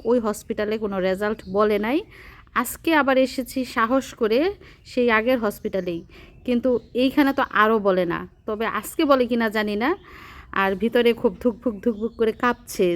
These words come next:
যে কি জানি কি বলে। আর আজকে শুধু রেজাল্ট শুনতে আসি নাই, সাথে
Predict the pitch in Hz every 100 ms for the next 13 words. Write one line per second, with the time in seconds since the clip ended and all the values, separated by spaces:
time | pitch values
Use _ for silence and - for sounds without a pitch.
0 | 175 202 - 269 269 262 226 233 214 185
1 | 196 180 170 180 - _ _ _ - 202
2 | 220 226 285 - 247 247 214 208 240 285
3 | - - 233 226 214 208 - 214 202 240
4 | 302 - 220 208